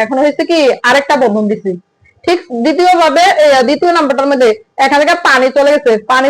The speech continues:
চলে যায় কি আবার হাইড্রোজেন অণুর সাথে কি ফিনাইল হাইড্রোজেনের সাথে কি বন্ধন গঠন করছে, তার মানে এখানে কি দ্বিবন্ধন দিছে,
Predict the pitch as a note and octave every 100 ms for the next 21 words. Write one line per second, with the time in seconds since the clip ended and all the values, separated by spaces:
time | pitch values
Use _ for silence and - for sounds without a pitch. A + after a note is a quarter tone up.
0 | C#4 D#4 D#4+ E4 E4+ F4 D4+ A3+ A3+ _
1 | _ _ C4 C4 C#4+ E4+ C#4 B3 B3 D#4
2 | E4+ C#4+ D4+ E4+ D4+ D#4 E4 D4+ A#3+ C#4
3 | C#4 D#4+ C#4+ D4+ E4 F4 D4 D#4 D4 A3+
4 | A#3+ G#3+ A3+ A#3+ A#3+ B3 A#3 G#3+ G3 _
5 | _ C4 C#4+ D4+ D4 D4+ E4 C4 B3 D#4
6 | D4+ B3+ A#3 A#3 A3+